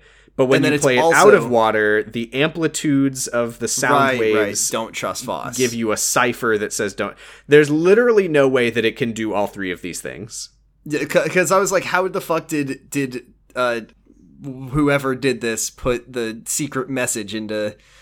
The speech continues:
Speaker 2: into Kyle's brain? But
Speaker 1: Right,
Speaker 2: I
Speaker 1: there's
Speaker 2: mean
Speaker 1: no way that you could change the message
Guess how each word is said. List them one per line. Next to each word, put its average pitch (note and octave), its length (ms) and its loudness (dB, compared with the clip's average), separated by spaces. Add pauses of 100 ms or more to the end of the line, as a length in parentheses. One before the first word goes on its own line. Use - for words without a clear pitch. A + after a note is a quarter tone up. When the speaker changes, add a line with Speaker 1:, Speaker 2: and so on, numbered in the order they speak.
(220)
Speaker 2:
into A#2+ 180 -4
Kyle's A2 300 -2
brain? F#2+ 160 -6
But B2+ 160 0
Speaker 1:
Right, E3+ 80 6
Speaker 2:
I - 40 8
Speaker 1:
there's F#3 180 4
Speaker 2:
mean G3 60 0
Speaker 1:
no A3 140 8
way F#3+ 240 4
that D3+ 380 2
you C#3 240 -2
could C#3 260 -2
change C#3+ 760 0
the B2+ 100 0
message A#2+ 760 -2